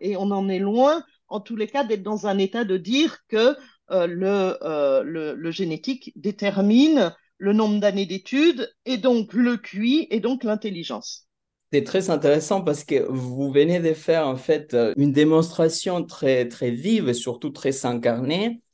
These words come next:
Speaker 2: de, euh, quelque chose qu'on a eu l'occasion de discuter avec, euh, certains philosophes des sciences que, que, enfin, euh, que je, que j'ai reçus dans les podcasts, comme Lee McIntyre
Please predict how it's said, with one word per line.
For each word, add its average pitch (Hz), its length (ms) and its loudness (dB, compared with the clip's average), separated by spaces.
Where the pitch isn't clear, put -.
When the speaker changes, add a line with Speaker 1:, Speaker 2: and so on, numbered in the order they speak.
Speaker 2:
de, 165 460 4
euh, 123 160 4
quelque 147 320 -2
chose 180 320 -6
qu'on 127 160 -4
a 127 80 0
eu 120 640 -2
l'occasion 127 480 0
de 127 100 2
discuter 131 600 0
avec, 113 380 0
euh, 107 440 0
certains 113 320 -8
philosophes 127 440 0
des 120 100 0
sciences 135 380 0
que, 104 320 -2
que, 101 220 -10
enfin, 95 360 -12
euh, 95 140 -12
que - 160 -16
je, 107 480 -12
que - 100 -20
j'ai 120 160 -16
reçus 117 320 -8
dans 113 100 -2
les 104 120 -4
podcasts, 135 640 0
comme 104 200 -6
Lee 113 140 -2
McIntyre 117 800 -4